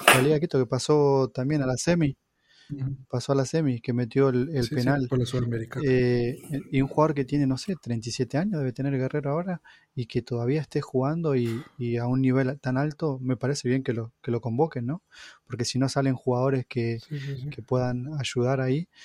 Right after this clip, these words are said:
Speaker 1: Eh, pero sí, Paraguay me parece a mí que, que, que está armando una buena selección, porque muchos jóvenes están apareciendo. Eh, hay un jugador que juega con Messi en el Inter, eh, de Miami,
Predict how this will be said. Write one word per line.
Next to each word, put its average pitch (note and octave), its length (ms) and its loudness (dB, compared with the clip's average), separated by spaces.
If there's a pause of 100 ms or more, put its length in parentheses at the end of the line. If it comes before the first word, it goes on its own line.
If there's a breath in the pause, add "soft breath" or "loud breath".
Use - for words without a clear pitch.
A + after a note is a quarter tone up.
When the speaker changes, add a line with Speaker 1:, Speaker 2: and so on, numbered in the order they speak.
(300 soft breath)
Speaker 1:
Eh, A#2 840 0 (440)
pero B2+ 140 2
sí, B2 320 0 (120)
Paraguay B2+ 440 4
me D#3 160 0
parece C#3+ 340 -2
a C3 40 2
mí C#3 160 0
que, C3 540 -2 (100)
que, A#2 760 -4 (240)
que - 100 -6
está C#3 120 2
armando C#3+ 280 2
una C3+ 120 2
buena C3+ 220 2
selección, A#2+ 460 -4
porque A#2 220 -6
muchos C#3+ 340 -2
jóvenes C3+ 360 0
están B2 220 -6
apareciendo. B2+ 720 -4 (520 soft breath)
Eh, B2 180 6
hay C3+ 100 4
un C#3 40 0
jugador D3 280 2
que C3+ 100 0
juega C#3+ 320 4
con B2 240 -2
Messi C#3+ 260 0
en B2+ 80 0
el A#2+ 140 0
Inter, C3 480 0
eh, A#2 480 -2 (480 soft breath)
de B2 160 0
Miami, C3 560 0